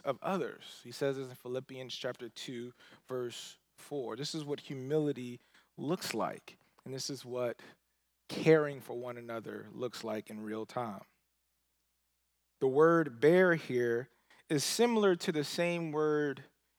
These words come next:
in Galatians chapter six, verse two, where he says, "Those who are spiritual bear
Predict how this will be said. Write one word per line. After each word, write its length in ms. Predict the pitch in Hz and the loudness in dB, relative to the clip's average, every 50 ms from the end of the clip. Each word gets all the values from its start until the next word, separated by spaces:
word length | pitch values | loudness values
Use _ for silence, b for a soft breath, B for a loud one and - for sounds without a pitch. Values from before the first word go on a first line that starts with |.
| - | -10
in 120 | 135 139 127 | -8 -6 -2
Galatians 540 | 135 127 135 156 156 - - 151 139 131 | 0 4 4 4 4 4 0 -4 -4 -6
chapter 360 | - - 151 143 - - 131 113 | 0 2 2 2 2 -2 -10 -8
six, 340 | - - - 165 143 - | -6 -4 -4 -4 -4 -4
verse 300 | - 139 139 131 123 - | -6 -4 -4 -4 -4 -6
two, 440 | - - - 240 226 175 139 110 123 - _ _ _ _ _ | -10 -8 -8 -4 -4 -4 -4 -4 -6 -12 _ _ _ _ _
where 120 | 139 135 | -6 -4
he 180 | 127 147 160 156 | -2 -2 -2 -2
says, 840 | - - - 190 202 190 165 135 123 117 110 107 - - - - - _ _ _ _ _ _ _ _ _ _ _ _ _ _ _ _ _ _ _ _ _ _ _ _ _ _ _ _ _ _ _ _ _ _ _ _ _ _ _ _ _ _ _ _ _ _ _ _ - | -2 -2 4 8 8 8 8 8 4 -2 -6 -6 -8 -6 -6 -6 -6 _ _ _ _ _ _ _ _ _ _ _ _ _ _ _ _ _ _ _ _ _ _ _ _ _ _ _ _ _ _ _ _ _ _ _ _ _ _ _ _ _ _ _ _ _ _ _ _ 4
"Those 240 | 196 220 226 220 - | 6 8 8 6 4
who 100 | 233 214 | 4 4
are 120 | 190 156 | 4 4
spiritual 760 | - - - - 269 285 277 233 180 - - 123 92 87 - - - _ _ _ _ _ _ _ _ _ _ _ _ _ _ _ _ _ _ _ _ _ _ _ _ _ _ _ _ _ _ _ _ _ _ _ _ _ _ - _ _ _ - | 2 -4 -4 0 4 6 8 8 6 4 0 -4 -4 -8 -12 -18 -20 _ _ _ _ _ _ _ _ _ _ _ _ _ _ _ _ _ _ _ _ _ _ _ _ _ _ _ _ _ _ _ _ _ _ _ _ _ _ -20 _ _ _ -16
bear 680 | - 120 135 135 139 135 135 131 131 127 120 123 127 | -6 0 4 6 6 6 6 4 4 2 0 -4 -10